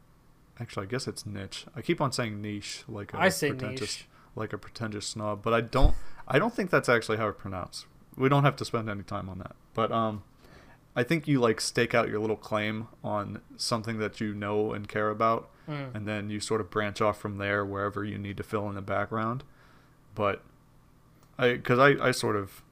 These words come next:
Speaker 1: you know, I, I like commenting on science things that I can understand and politics things I can understand. And so maybe that's, if I, if I had to,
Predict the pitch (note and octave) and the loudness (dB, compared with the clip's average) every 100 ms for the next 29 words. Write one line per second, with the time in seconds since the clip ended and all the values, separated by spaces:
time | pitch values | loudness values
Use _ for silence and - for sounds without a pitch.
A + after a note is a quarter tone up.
0 | - - - A#2+ A#2 G#2+ A2 A#2+ - B2 | -20 -20 -12 -6 -2 4 4 4 4 4
1 | A2+ A2 - G#2+ G#2+ G#2 G2+ G2+ G2 G2 | 4 0 0 -2 0 -4 -6 -8 -8 -8
2 | G2+ - - A2+ A2 G#2+ - A2 G#2 G#2+ | -10 -12 -6 -4 -2 -4 -6 -6 -6 -4
3 | G#2 G#2+ G#2+ G#2+ - A2 G#2 G2+ F#2+ - | -4 -6 -8 -8 -8 -6 -6 -6 -6 -2
4 | G#2 G2 A2 - - A2 G#2 G2+ G#2+ G#2+ | -2 0 -4 -4 -8 -6 -6 -8 -6 -6
5 | A2 - - G#2+ G#2+ A2 - - - - | -6 -8 -6 -6 -8 -10 -20 -20 -20 -20
6 | - - G#2 G2 G2 - G#2 F#2+ F#2+ - | -20 -18 -12 -10 -8 -6 -6 -4 -6 -8
7 | G#2+ G2+ G2+ F#2+ F#2+ - - A2 G#2 G2 | -6 -6 -4 -6 -6 -10 -8 -2 2 2
8 | - G#2+ G#2 F#2+ G2 F#2 - G#2 G2 | 2 0 0 0 -2 -4 -4 -4 -4